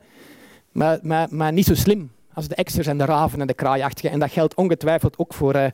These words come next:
voor, eh, voor de raaf. Dan heb ik nog twee vragen, twee, twee elementjes op het einde van mijn verhaal. Het eerste element is, hoe komt het dat, eh, de hond eigenlijk uit de wolf is gekomen en niet uit de vos?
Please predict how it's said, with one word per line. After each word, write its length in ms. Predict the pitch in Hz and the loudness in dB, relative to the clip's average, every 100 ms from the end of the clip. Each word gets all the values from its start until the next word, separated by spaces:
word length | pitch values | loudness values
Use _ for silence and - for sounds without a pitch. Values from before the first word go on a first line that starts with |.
| - - - | -6 -20 -12
voor, 340 | 127 139 143 | 0 2 4
eh, 200 | 135 127 127 | 2 0 -2
voor 220 | 123 127 | -2 -2
de 80 | 113 | 0
raaf. 400 | 110 110 113 - _ _ _ _ _ _ _ - - - - - - - | 0 -2 -8 -14 _ _ _ _ _ _ _ -20 -20 -18 -20 -20 -12 -2
Dan 120 | 226 | 2
heb 100 | 254 | 2
ik 60 | |
nog 120 | 233 170 | 0 -2
twee 260 | 233 294 | 2 2
vragen, 400 | 214 240 277 269 | 2 0 0 0
twee, 300 | 208 262 262 | 2 4 4
twee 140 | - 254 | 2 2
elementjes 460 | 240 233 247 254 | 2 2 2 2
op 60 | 240 | 2
het 100 | - | 2
einde 200 | 247 247 | 2 4
van 100 | 233 | 2
mijn 180 | 233 220 | 2 2
verhaal. 400 | 180 196 233 240 | 2 2 4 2
Het 100 | - - - | 0 -10 0
eerste 280 | 202 - | 2 4
element 360 | 208 190 208 220 | 4 4 2 4
is, 240 | 214 - - _ _ - | 2 0 -12 _ _ -4
hoe 120 | 160 | -2
komt 180 | - 269 | 2 2
het 140 | 269 | 0
dat, 240 | - 175 - | -2 -4 0
eh, 300 | 160 151 147 139 | 2 4 2 0
de 140 | 156 120 | -2 0
hond 380 | 143 262 - - | 0 0 -2 -4
eigenlijk 460 | 185 208 202 170 - | 0 2 2 0 -2
uit 180 | 156 156 | -4 -2
de 60 | |
wolf 460 | 113 147 247 294 - | -2 2 4 4 0
is 160 | 208 | -6
gekomen 540 | - 196 - 202 208 190 | -4 -2 2 2 2 0
en 220 | 156 143 | -2 0
niet 160 | 220 226 | 2 2
uit 160 | 165 | 0
de 80 | 139 | -2
vos? 420 | 113 175 - - | -4 -4 -4 -8